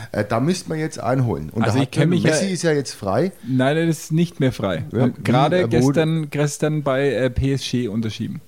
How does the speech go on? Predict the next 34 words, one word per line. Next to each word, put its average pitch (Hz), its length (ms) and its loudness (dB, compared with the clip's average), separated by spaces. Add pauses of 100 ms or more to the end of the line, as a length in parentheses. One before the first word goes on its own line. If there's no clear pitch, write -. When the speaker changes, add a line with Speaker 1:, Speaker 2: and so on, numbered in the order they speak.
(120)
Speaker 1:
Ach, - 300 -8 (160)
P 135 160 0
S 143 180 -4
G, 147 300 2
äh, 101 100 2
Speaker 2:
P 123 140 6
S 98 180 2
G. 120 80 4
Speaker 1:
äh, 110 300 2
äh, 113 40 -4
Fürth. 113 460 -4 (240)
P 113 200 2
S 110 120 -2
G. 123 80 -4
Speaker 2:
P 156 160 4
S 156 100 0
G, 151 60 0
äh, 147 120 -2
Speaker 1:
Fürth, 143 300 -2 (580)
Fürth, 120 220 0
Speaker 2:
Pa-, 139 100 2
Speaker 1:
Fürth, 127 160 0
Speaker 2:
Fürth 190 280 2
Saint-Germain. 156 460 0 (140)
Speaker 1:
Fürth 113 80 -2
Saint-Germain. 135 500 0 (140)
Speaker 2:
Wobei, 160 480 4
hast 175 200 -2
du 185 60 0
die 147 300 0
Pressekonferenz 143 760 0
gesehen 139 240 0
mit 127 180 -2
ihm? 135 200 2